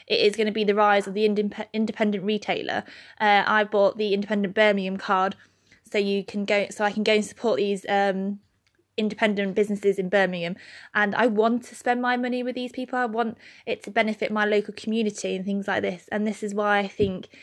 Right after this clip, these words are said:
um, people are shopping online, um, shopping small, and I think it's an exciting time for retail. I think if you are like me, like, online retailer, if you've got an idea, I think it is really,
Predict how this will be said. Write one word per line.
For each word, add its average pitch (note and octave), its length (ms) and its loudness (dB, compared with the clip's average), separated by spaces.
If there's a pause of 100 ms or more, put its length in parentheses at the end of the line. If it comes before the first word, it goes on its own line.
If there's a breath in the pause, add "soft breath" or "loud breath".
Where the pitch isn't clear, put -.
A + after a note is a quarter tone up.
(420 loud breath)
um, F#3+ 400 -2 (160)
people G3 580 -2 (100)
are F#3+ 440 0
shopping G#3 340 -6
online, A3+ 440 0 (420)
um, F#3+ 420 0
shopping G#3+ 480 -4
small, G#3+ 560 -2 (480 loud breath)
and G#3 540 0 (100)
I G#3+ 140 -4
think G#3+ 320 -8
it's - 240 -6
an A3 100 -4
exciting C4 540 -6
time E4 340 -2
for C#4+ 120 -8
retail. D4+ 480 2
I G3 100 0
think G#3+ 260 -4
if A3 140 -4
you A3+ 220 -2
are G#3 320 2 (480 loud breath)
like G#3+ 160 2
me, G#3+ 200 2
like, G3 240 -2
online G#3+ 360 4
retailer, G#3+ 680 2 (540 loud breath)
if G3+ 120 -6
you've A3 120 -2
got A#3 100 2
an A3 80 2
idea, A3 340 2
I A3 120 2
think A3 160 -2
it - 80 2
is G#3 100 -2
really, G#3+ 580 2